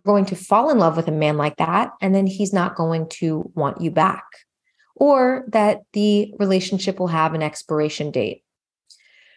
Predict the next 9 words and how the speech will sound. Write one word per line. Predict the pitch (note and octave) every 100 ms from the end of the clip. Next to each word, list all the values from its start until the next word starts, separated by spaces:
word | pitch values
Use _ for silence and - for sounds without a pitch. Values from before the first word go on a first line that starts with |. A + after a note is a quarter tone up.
| _ _ _ _ _ _ _ _ _
So | - B3 A3
why | A3+ - G#3 G#3+ A#3+ C4 C#4+ D4+ D4+ -
are | G#3+
you | G#3+ G#3
attracting | G3 - E3+ F3+ F3+ D#3
this | D3
kind | - D3 C#3
of | D3+
man? | B2+ E2 -